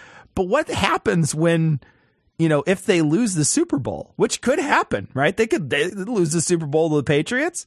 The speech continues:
What happens then? Is he gonna say, "Well, God just wants,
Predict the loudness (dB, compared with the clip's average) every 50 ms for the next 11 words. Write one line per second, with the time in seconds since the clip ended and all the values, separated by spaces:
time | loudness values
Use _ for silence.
0 | _ _ -4 -2 0 0 2 2 0 2 2 0 -2 -2 -2 -2 0 2 2 2
1 | 2 0 -2 -6 -6 -4 -2 0 0 2 2 2 2 2 2 2 0 2 2 2
2 | 2 4 2 2 0 -2 _ 0 2 2 2 2 0 0 0 0 0 0 -2